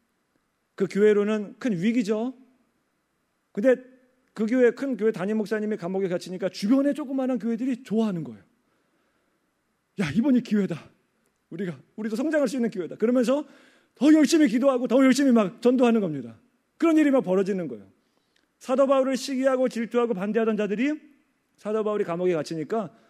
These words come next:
더 열심을 내기 시작하는 겁니다. 그런 일이 벌어진 거예요. 그러니까 오히려 더 사도 바울은, 그쵸? 예, 시-, 시기와 질투를 받지만 오히려 그리스도가 더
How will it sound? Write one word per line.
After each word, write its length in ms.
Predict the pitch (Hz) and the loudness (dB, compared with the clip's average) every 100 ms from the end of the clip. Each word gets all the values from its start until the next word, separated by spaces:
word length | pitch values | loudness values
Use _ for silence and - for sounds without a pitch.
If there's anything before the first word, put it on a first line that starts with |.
| _ _ _ _ | _ _ _ _
더 140 | 294 | 2
열심을 360 | 285 254 311 277 | 4 4 4 4
내기 180 | 226 | 2
시작하는 360 | 202 254 254 247 | 0 0 2 0
겁니다. 460 | 185 135 113 107 101 _ _ _ _ _ _ | -2 -4 -8 -12 -18 _ _ _ _ _ _
그런 200 | 247 277 | 0 2
일이 140 | 277 247 | 2 2
벌어진 400 | 165 165 151 110 | 0 -2 -6 -12
거예요. 160 | 101 95 _ _ _ _ | -16 _ _ _ _ _
그러니까 440 | 175 190 180 185 180 - | -4 -4 -2 -4 -4 -6
오히려 460 | 175 190 190 190 | -2 0 0 -2
더 440 | 165 160 202 285 - _ _ _ _ _ _ _ _ | -2 -2 0 0 -4 _ _ _ _ _ _ _ _
사도 340 | _ - 247 254 | _ -8 -4 -2
바울은, 640 | 254 240 226 240 208 135 | 0 0 0 -2 -6 -10
그쵸? 360 | 135 - 165 123 | -16 -12 -12 -10
예, 160 | 120 110 _ | -14 -18 _
시-, 220 | _ - - | _ -20 -16
시기와 300 | 196 196 175 | -8 -4 -4
질투를 320 | 160 170 143 | -6 -10 -10
받지만 560 | 113 - 139 196 139 - _ _ 127 | -14 -12 -6 -6 -6 -12 _ _ -10
오히려 280 | 147 139 | -8 -8
그리스도가 540 | 135 139 - 127 165 254 _ _ _ _ _ | -10 -16 -14 -10 -10 -12 _ _ _ _ _
더 80 | _ | _